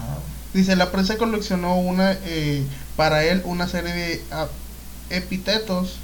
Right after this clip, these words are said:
Speaker 2: Sepa la verga que sea eso. Lo llamó el hombre lobo. Ah, bueno, puede ser
Speaker 1: Son como
Speaker 2: apodos.
Speaker 1: apodos.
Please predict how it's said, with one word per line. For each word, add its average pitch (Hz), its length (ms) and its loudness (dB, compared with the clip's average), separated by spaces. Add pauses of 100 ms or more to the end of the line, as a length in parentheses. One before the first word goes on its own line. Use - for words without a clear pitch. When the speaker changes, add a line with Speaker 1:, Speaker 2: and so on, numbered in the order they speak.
(880)
Speaker 2:
Sepa 139 260 -4
la 151 100 -2
verga 156 240 -4 (100)
que 156 120 -6 (240)
sea 170 220 -8
eso. 196 220 -4 (540)
Lo 175 80 -2
llamó 170 260 0
el 170 80 0
hombre 175 220 0
lobo. 165 360 -2
Ah, 185 120 8
bueno, 139 300 4 (260)
puede 175 240 -2
ser 170 180 -2
Speaker 1:
Son 156 80 0
como 143 600 2 (380)
Speaker 2:
apodos. 269 440 0 (140)
Speaker 1:
apodos. 156 480 2